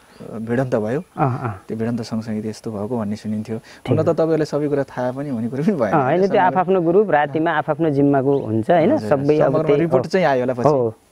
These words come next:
Speaker 2: हो, त्यो समीक्षामा होइन,
Speaker 1: अँ।
Speaker 2: अँ, त्यो चाहिँ छलफल पछि चाहिँ अब साथीहरू आफआफ्नो आर्कको चाहिँ होइन, जिम्मामा चाहिँ आफआफूले चाहिँ भूमिका निर्वाह गर्ने जो हुन्छ,
Speaker 1: हजुर।
Speaker 2: अ, त्यही अनुसार चाहिँ अब त्यहाँ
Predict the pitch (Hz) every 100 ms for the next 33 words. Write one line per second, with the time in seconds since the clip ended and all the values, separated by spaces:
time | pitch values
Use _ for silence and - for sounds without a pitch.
0 | - 123 131 170 - 175 160 - 139 131
1 | 127 139 110 117 170 220 _ _ _ -
2 | 107 113 117 123 127 127 120 127 - 127
3 | 117 123 123 123 110 123 120 120 123 120
4 | 120 127 120 123 123 123 143 135 139 127
5 | 135 147 _ - 143 135 139 131 127 127
6 | 151 151 131 131 131 131 127 139 127 127
7 | 120 127 123 127 113 107 117 123 117 117
8 | 117 117 117 113 113 98 104 127 196 -
9 | - 110 107 104 120 120 143 156 131 127
10 | 120 117 110 107 123 135 120 113 113 117
11 | 117